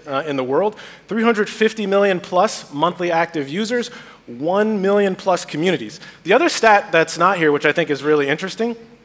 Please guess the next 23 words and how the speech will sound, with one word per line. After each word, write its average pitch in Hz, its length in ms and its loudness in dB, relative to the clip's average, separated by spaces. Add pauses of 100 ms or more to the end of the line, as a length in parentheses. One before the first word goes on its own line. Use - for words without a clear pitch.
(460)
time 190 340 0
on 175 140 4
site. 160 280 2 (640)
Reddit 196 260 4
has 175 280 0
the 135 200 -4
highest - 880 0
time 185 300 -4
on 165 120 0
site 143 300 0
of 135 160 -10
any 170 260 -6
internet 147 360 -4
property. 139 420 0 (380)
Uh, 139 220 0
around 170 260 4
the 180 100 0
office, 175 440 2
we 156 100 -4
like 156 200 4
to 151 40 -12
call 156 360 2
it 151 80 -2